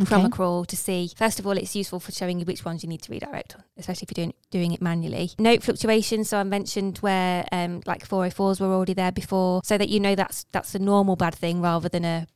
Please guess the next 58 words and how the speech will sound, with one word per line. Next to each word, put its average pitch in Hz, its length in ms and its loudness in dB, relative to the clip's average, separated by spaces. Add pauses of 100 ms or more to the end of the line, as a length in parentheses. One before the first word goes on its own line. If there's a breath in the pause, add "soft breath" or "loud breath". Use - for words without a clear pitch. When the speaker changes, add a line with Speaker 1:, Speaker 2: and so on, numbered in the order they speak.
Speaker 1:
gone 185 240 0
wrong 165 380 -2
bad 151 200 -6
thing. - 320 -14
Speaker 2:
Because 170 300 4
of 156 60 6
the 156 60 6
migration. 147 640 4
Speaker 1:
Yeah, 233 140 2 (240)
exactly. 185 500 -4
Speaker 2:
That 185 140 4
was 170 120 2
pants 160 340 0
before. 147 360 4
You 151 120 6
can't 151 240 2
blame 156 240 4
it - 40 0
on 151 120 2
the 156 40 4
migration. 151 380 2
Speaker 1:
Yeah, 233 160 6
too - 260 0
right. - 240 2
Speaker 2:
<laughs> 302 200 4
Speaker 1:
Especially - 420 -2
if 262 100 0
your 233 120 4
agency's 196 340 0
done 190 160 -2
it 175 80 -6
for 170 180 -6
you. 165 60 2
Speaker 2:
Yeah. 196 80 4
Speaker 1:
Like, 190 140 4
whoa. 247 420 6 (280)
Speaker 2:
<laughs> - 300 -6
What 285 160 8
are 277 60 10
all 269 160 8
these 269 240 6
four 269 220 8
oh 202 40 8
fours 277 300 8
about? 175 280 6
They 196 140 6
weren't 220 260 4
there 233 180 6
before. 208 260 4
Speaker 1:
<laughs> - 0 -
Speaker 2:
Uh, 196 1000 6
Speaker 1:
I - 40 4
think 196 120 -4
you'll 196 80 -4
find 165 180 -2
they 170 40 2
were. 170 160 -2 (140)
Speaker 2:
Yes. 185 400 2